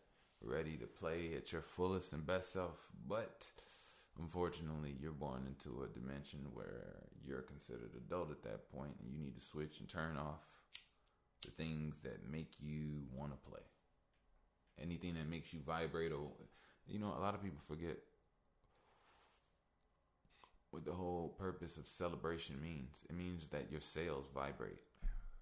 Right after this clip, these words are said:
There's meaning to words. So when people are in celebration, uh, your vi-, cells vibrate. Uh, those are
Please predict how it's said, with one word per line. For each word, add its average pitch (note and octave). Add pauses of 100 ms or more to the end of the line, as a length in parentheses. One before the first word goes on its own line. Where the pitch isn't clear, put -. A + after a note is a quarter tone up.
(360)
There's D#2+
meaning D#2+
to C#2+
words. C2 (1500)
So E2+
when F2+
people F#2
are F2
in E2
celebration, F2 (460)
uh, A#1 (140)
your B1+
vi-, A#1+
cells C#2+
vibrate. - (420)
Uh, A1
those C2
are D2+